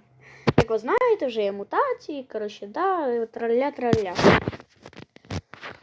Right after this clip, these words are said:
І мені вона дуже сподобалась, бо це одна з найкращих. Три ульти Тіка, вони просто всіх просто громлять.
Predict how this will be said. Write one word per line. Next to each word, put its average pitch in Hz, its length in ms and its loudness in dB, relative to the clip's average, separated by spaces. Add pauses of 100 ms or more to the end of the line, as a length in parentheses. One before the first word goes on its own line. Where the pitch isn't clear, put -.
(140)
І 269 80 2
мені 294 180 6
вона 403 220 4
дуже 320 500 6
сподобалась, 233 800 -2
бо 240 180 -4
це 294 140 0
одна 294 300 2
з 262 80 -8
найкращих. 269 720 -2
Три 330 320 2
ульти 311 600 2 (260)
Тіка, 285 540 -2
вони 233 240 -2
просто 285 340 -2
всіх 302 480 -2
просто 262 360 0
громлять. 240 460 2